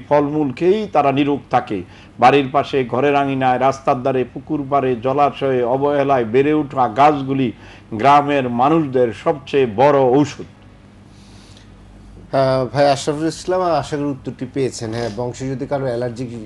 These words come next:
Speaker 2: সমস্যা থাকে, হাঁপানি থাকে, তবে বংশ পরম্পরা এটা হতে পারে, কারণ এগুলি সবই অ্যালার্জি জাত রোগ। আহ, so হাঁপানি চর্মরোগের মধ্যে অবশ্যই সম্পর্ক আছে। ডাক্তার আনোয়ার মধ্যে যথার্থ বলেছেন যে হাঁপানি বা শ্বাসকষ্ট বা, আহ,
Speaker 1: এবং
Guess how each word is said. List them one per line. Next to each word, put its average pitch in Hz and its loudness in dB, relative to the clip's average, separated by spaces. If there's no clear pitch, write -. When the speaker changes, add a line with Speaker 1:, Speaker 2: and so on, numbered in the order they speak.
Speaker 2:
সমস্যা 120 -10
থাকে, 123 -8
হাঁপানি 113 -10
থাকে, 117 -8
তবে 113 -10
বংশ 113 -10
পরম্পরা 113 -6
এটা 110 -8
হতে 117 -8
পারে, 101 -12
কারণ 110 -10
এগুলি 117 -8
সবই 135 -4
অ্যালার্জি 120 -4
জাত 120 -8
রোগ। 113 -8
আহ, 107 -4
so 123 0
হাঁপানি 120 -4
চর্মরোগের 127 -6
মধ্যে 123 -8
অবশ্যই 120 -8
সম্পর্ক 156 -8
আছে। 151 -6
ডাক্তার 120 -6
আনোয়ার 117 -6
মধ্যে 117 -10
যথার্থ 117 -10
বলেছেন 104 -12
যে 107 -10
হাঁপানি 120 -6
বা 113 -8
শ্বাসকষ্ট - -10
বা, 104 -10
আহ, - -2
Speaker 1:
এবং 175 0